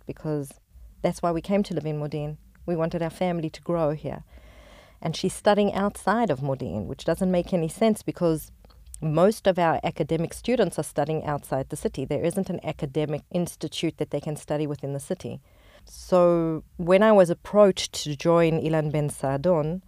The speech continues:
who's been around for many, many years in Modi'in, he was vice mayor in Modi'in. He's a very much a person who does a lot of social projects and welfare projects, and he's very involved.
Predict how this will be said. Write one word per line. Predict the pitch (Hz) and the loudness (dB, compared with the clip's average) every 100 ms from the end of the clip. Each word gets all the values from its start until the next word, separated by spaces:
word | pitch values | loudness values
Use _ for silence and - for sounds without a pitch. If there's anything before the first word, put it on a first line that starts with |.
| - 147 | -10 -6
who's | 156 139 | -6 -4
been | 160 | -2
around | 160 156 | 0 -2
for | - 147 | -4 -4
many, | 156 160 175 | -2 0 0
many | 156 147 139 | 0 0 0
years | 139 135 | 0 -2
in | 139 139 135 - | -4 -4 -6 -6
Modi'in, | 139 143 139 | -4 -2 -4
he | 135 139 135 | -6 -8 -4
was | 143 143 139 | 0 -2 -2
vice | 135 139 135 151 | -4 -4 -6 -6
mayor | 143 143 139 | -4 -2 -2
in | 135 135 | -4 -4
Modi'in. | 131 135 135 131 135 - 135 | -6 -6 -6 -6 -10 -12 -16
He's | 127 131 | -14 -12
a | 139 | -10
very | 143 147 | -6 -6
much | 143 131 | -6 -6
a | 135 127 127 - - - - | -6 -6 -8 -14 -20 -20 -8
person | - 156 160 139 | -4 -2 -4 -4
who | 143 127 127 120 | -4 -6 -6 -6
does | 143 131 | -6 -4
a | 127 | -4
lot | 123 | -6
of | - | -6
social | - 180 - 170 | -2 0 0 -6
projects | - 147 139 143 131 - - | -2 -4 -2 -6 -6 -10 -8
and | 113 123 113 113 | -6 -8 -10 -8
welfare | 131 165 - 165 | -4 0 0 0
projects, | - 143 135 135 135 - - | -2 -6 -4 -4 -6 -8 -10
and | 110 117 117 - - | -8 -6 -10 -12 -6
he's | 185 | -2
very | 165 170 160 | 2 2 2
involved. | 123 110 90 147 190 | -2 -4 -6 -8 -10